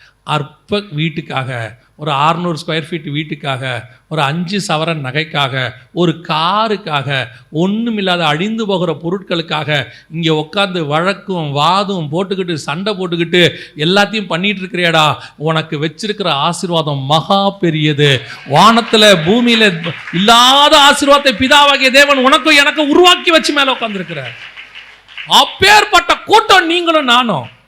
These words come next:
ரெண்டாயிரம் வருஷமா நாலா பக்கத்துல இருந்து வெயிட் பண்ணிட்டு இருக்கிறாங்க பாருங்க. அதான் வசனம் சொல்றது, "கர்த்தர் தாமே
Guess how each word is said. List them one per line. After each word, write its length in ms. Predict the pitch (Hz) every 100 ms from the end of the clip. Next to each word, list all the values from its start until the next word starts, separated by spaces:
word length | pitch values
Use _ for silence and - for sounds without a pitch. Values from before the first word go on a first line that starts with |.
| _ _ _ _ _ -
ரெண்டாயிரம் 600 | 226 311 339 349 320 269
வருஷமா 440 | 302 - 349 349
நாலா 520 | 330 247 226 320 370 339 320
பக்கத்துல 340 | 285 349 349
இருந்து 260 | 339 349 294
வெயிட் 280 | 311 370
பண்ணிட்டு 360 | 370 349 330 320
இருக்கிறாங்க 240 | 262 233
பாருங்க. 360 | 202 156 131 110 _ _ _ _ _ _ _ _
அதான் 260 | 160 262 330
வசனம் 300 | 320 320 349
சொல்றது, 280 | 294 277 240
"கர்த்தர் 340 | 247 - 330
தாமே 300 | 320 320 311